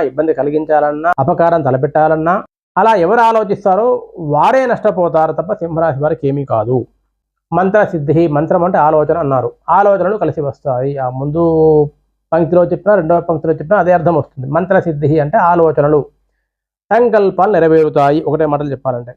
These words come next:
కాబట్టి పదకొండవ స్థానంలో గురు సంచారం వల్ల సింహరాశి వారికి ఈ సంవత్సరం చాలా బ్రహ్మాండంగా ఉన్నది అని చెప్పవచ్చు. తర్వాత కన్యా రాశి వారు, వారికి పదవ స్థానంలో గురు సంచారం. పది అంటే కర్మస్థానము, చేసేటప్పుడు వృత్తి అంటారు, రాజ్యస్థానం అంటారు.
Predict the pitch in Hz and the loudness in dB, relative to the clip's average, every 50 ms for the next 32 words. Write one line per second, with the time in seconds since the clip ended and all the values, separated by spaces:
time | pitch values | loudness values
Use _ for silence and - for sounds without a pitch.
0 | _ _ _ _ _ - 143 135 151 185 196 - 131 151 165 185 196 196 196 190 | _ _ _ _ _ -12 -10 -10 -10 -10 -8 -2 -2 0 2 2 2 2 2 2
1 | 190 - 185 175 175 175 175 170 180 185 196 160 147 151 147 170 170 165 160 160 | 0 0 0 2 2 2 2 2 2 2 2 2 0 0 0 0 0 0 2 2
2 | 160 165 160 156 156 156 165 175 196 - - - 147 160 160 160 160 156 147 - | 2 2 0 -2 -4 -4 -2 -2 -2 -2 -4 -6 -6 -4 -2 0 2 2 0 0
3 | 147 147 165 185 180 165 147 147 143 143 - - 170 156 151 143 143 156 156 143 | 0 0 0 0 -2 -4 -6 -6 -4 -4 -4 -6 -4 -2 0 0 2 2 0 0
4 | 139 135 143 156 160 196 202 196 190 190 185 180 151 117 - - _ _ _ _ | 0 0 0 2 2 2 2 2 2 2 2 0 0 0 -4 -8 _ _ _ _
5 | _ _ _ _ _ _ _ _ _ - 143 143 143 139 131 139 139 135 131 185 | _ _ _ _ _ _ _ _ _ -6 -2 -2 -2 0 0 0 0 -2 -2 -4
6 | 196 - - - - - - - - _ _ _ _ _ _ _ _ _ - 156 | -6 -6 -8 -8 -8 -10 -12 -14 -20 _ _ _ _ _ _ _ _ _ -2 0
7 | 147 139 143 147 143 165 - 143 143 165 196 226 226 208 175 156 139 - 131 127 | 2 2 2 0 0 -2 -2 0 2 2 4 4 4 4 2 0 0 -2 -2 -2
8 | 120 113 117 - - _ _ _ _ _ _ _ - - 160 160 170 175 214 202 | -2 -2 -4 -6 -12 _ _ _ _ _ _ _ -6 -4 -4 -4 -4 -6 -6 -6
9 | 143 143 151 - - _ _ _ _ _ _ - 160 190 226 240 233 233 - - | -6 -6 -6 -8 -14 _ _ _ _ _ _ 0 2 2 4 2 2 0 -2 -2
10 | 202 185 175 165 165 170 190 196 156 160 151 - 131 123 110 - 113 113 117 123 | 0 0 0 0 0 -2 -2 -2 -2 -4 -4 -4 -8 -10 -8 -10 -10 -10 -10 -14
11 | - - _ - 151 156 180 190 180 175 214 - 170 147 151 165 170 - - - | -16 -18 _ -2 0 0 2 2 0 -2 -2 -2 -2 0 0 0 -2 -2 -2 -2
12 | 156 147 139 147 151 147 143 - 151 160 156 160 175 160 139 143 151 165 139 131 | 0 0 2 2 2 0 2 2 2 2 4 2 2 2 2 2 0 0 0 0
13 | 139 135 - - 160 - - - - 147 139 131 117 113 - _ _ _ - 147 | -2 0 0 0 -2 -2 -4 -8 -10 -6 -6 -4 -6 -6 -8 _ _ _ -2 0
14 | 147 156 147 160 156 160 - - 147 139 143 143 123 123 123 123 110 110 | 0 2 2 0 -2 -2 -2 -2 0 2 2 0 0 0 -2 -2 -2 -4